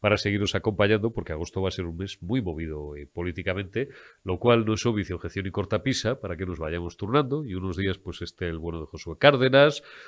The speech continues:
otros días esté yo, y en agosto, pues, nos peguemos, nos peguemos, pues, eh, algún, algún bañito, algún bañito en la playa, que, hombre, yo creo que después de un año con el pico y la pala, yo creo que ya, que ya nos lo hemos, nos lo hemos ganado.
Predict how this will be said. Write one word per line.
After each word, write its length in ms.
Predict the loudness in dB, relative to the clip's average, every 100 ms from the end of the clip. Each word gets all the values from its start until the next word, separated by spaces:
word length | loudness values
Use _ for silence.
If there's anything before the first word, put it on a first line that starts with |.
| -18 -4
otros 320 | -2 0 0
días 280 | 4 4 2
esté 240 | -2 2
yo, 340 | 8 8 8 2
y 140 | -6 -4
en 100 | -2
agosto, 400 | -2 -2 -4 -6
pues, 180 | -12 -12
nos 140 | -18 -8
peguemos, 680 | -4 -2 -2 -4 -6 -12 -12
nos 180 | -10 -4
peguemos, 480 | -4 -2 -2 -4 -10 -20 -20 _
pues, 240 | -2 0 2
eh, 220 | 2 2
algún, 400 | 0 0 -2 -4
algún 320 | -4 -2 -2
bañito, 540 | -2 -2 -4 -2 -2 0
algún 220 | -2 -2
bañito 320 | -2 -2 -2
en 60 | -2
la 100 | 0
playa, 360 | 2 2 2 0
que, 120 | -6
hombre, 180 | -8 -8
yo 140 | -8
creo 140 | -8 -6
que 80 |
después 320 | -8 -6 -10 -8
de 60 |
un 100 | -8
año 240 | -6 -6 -6
con 120 | -8
el 60 |
pico 260 | -8 -10 -8
y 40 |
la 140 | -8 -2
pala, 260 | 0 0
yo 140 | -4 -6
creo 120 | -10
que 160 | -12 -10
ya, 360 | -10 -12 -18 -10
que 100 | -6
ya 100 | -6
nos 180 | -8
lo 80 | -12
hemos, 340 | -14 -12 -12 -10 -10 -10 -8
nos 160 | -2
lo 100 | -2
hemos 160 | 0 0
ganado. 360 | 2 2 2